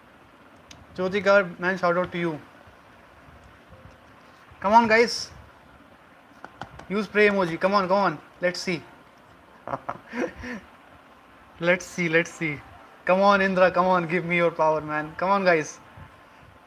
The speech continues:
Restart the app. Man, I don't want to restart anything. Let's see now. Come on, Bandai, two thousand Shinobites. Come on, man. Come on, come on.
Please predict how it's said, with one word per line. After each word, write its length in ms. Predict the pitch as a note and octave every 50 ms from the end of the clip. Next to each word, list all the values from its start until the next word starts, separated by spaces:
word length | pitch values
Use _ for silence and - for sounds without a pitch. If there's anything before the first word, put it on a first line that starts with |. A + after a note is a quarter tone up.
| - - - - - - - - - - - - - - - - - - - - - - - - - - - - - - - - _ _ _ - - - - - - - - - - - - - - - - - - - - - - - - - - - - - -
Restart 480 | D#3+ F3 E3+ E3+ - F3+ F3 E3+ D#3+
the 60 | E3 D#3
app. 200 | D#3 D#3 D3+ -
Man, 240 | E3 E3+ F3+ F3+
I 100 | F3 F3
don't 220 | E3+ E3 F3+ F#3 F3
want 160 | F3 F3 E3+
to 60 | F3 D#3+
restart 440 | D3 D#3 D#3 - - E3 D#3+ D#3
anything. 340 | D3+ C#3+ C#3+ C#3 D3 C#3 D3
Let's 180 | D#3+ E3+ E3 -
see 220 | - - D#3 C#3 - - - - - -
now. 300 | E3 D#3 D3+ D3+ D3+ D3 - - - - - - - - - - - - - - - - - - -
Come 160 | G#3 A3+ A#3
on, 240 | B3 C4 B3+ A3+ G#3+
Bandai, 440 | B3 B3 B3 A#3 A#3 B3+ C#4 C#4
two 220 | - C4+ C4+ C4+ B3+
thousand 340 | - A3 A3 A#3+ B3 A#3+ A3+
Shinobites. 520 | - - A3 A3 G#3 G#3 G3+ G3+ G3 -
Come 160 | - A3+ G#3+ G#3+
on, 200 | G#3 G#3 G3 F#3
man. 220 | F#3+ F#3+ F#3 F#3
Come 160 | F#3+ F#3 F#3
on, 220 | F#3+ F#3+ F#3 F#3 F#3
come 160 | F#3+ F#3 F3+
on. 280 | F3+ F3+ F3 E3 E3